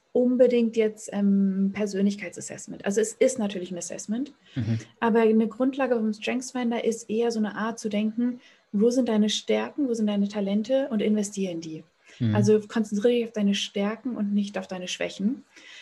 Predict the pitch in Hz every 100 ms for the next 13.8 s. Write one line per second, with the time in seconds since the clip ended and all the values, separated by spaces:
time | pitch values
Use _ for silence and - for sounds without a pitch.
0 | - _ 220 214 208 208 202 - _ 226
1 | 220 233 277 269 233 - 202 196 202 269
2 | 226 208 202 202 - 233 208 208 208 208
3 | 196 190 202 254 302 - _ _ _ _
4 | 120 110 117 220 214 202 - _ _ _
5 | - 202 208 214 214 220 254 233 233 233
6 | 208 220 220 214 202 214 202 214 202 202
7 | 220 240 247 - 226 226 220 - 220 214
8 | - - _ _ _ _ 190 202 208 196
9 | 196 - - - 208 214 214 202 202 190
10 | 175 170 170 202 190 _ - 190 185 214
11 | 202 202 196 190 185 277 339 - - -
12 | _ 123 117 196 202 196 165 196 196 175
13 | 180 175 180 156 156 - 151